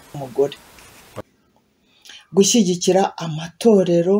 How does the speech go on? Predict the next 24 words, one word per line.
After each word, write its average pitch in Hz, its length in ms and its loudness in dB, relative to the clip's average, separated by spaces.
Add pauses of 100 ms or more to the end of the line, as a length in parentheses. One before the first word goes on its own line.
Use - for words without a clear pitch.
(840)
mu 160 120 -2
ivugabutumwa, 202 880 2 (220)
gushyigikira 170 800 0
ubumwe 185 360 2
n'ubwiyunge, 190 760 4 (380)
no 202 200 4
kuzahura 151 640 -4 (100)
imitima 190 840 0 (500)
y'abataye 165 1000 -2
umuco, 156 640 -4 (580)
binyuze 156 560 0 (500)
mu 156 140 -8
kuri, 180 340 0 (580)
mu 165 220 -2
kurinda 156 540 -2
no 180 140 -2
mu 170 160 -2
gusana, 202 580 2 (640)
no 170 100 -4
mu 165 140 0
gusubiza 143 680 -4
mu 139 180 -10
buzima 139 460 -8
busanzwe 196 720 2